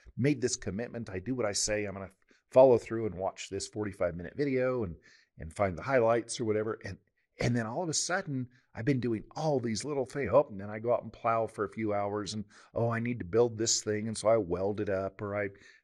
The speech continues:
do the woodworking on it. And, a-, and then all of a sudden the day is gone and, and my twelve hours have not really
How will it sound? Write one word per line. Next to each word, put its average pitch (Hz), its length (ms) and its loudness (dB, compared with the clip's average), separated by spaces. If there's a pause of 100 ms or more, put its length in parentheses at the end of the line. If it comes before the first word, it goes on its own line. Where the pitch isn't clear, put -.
(120)
do 110 100 0
the 110 80 -6
woodworking 104 560 0
on 98 180 -6
it. 101 140 -6
And, 104 140 -10 (500)
a-, 131 240 2
and 139 120 -2
then 127 100 -6 (100)
all 160 160 -4
of 175 60 -6
a 151 60 -4
sudden 156 260 -2
the 104 60 -4
day 131 220 -4
is 110 120 -4
gone 113 420 -6
and, 90 200 -12
and 90 180 -12
my 85 120 -12
twelve 127 280 -8
hours 107 420 -6
have 71 140 -14
not 98 580 -6
really 98 800 -6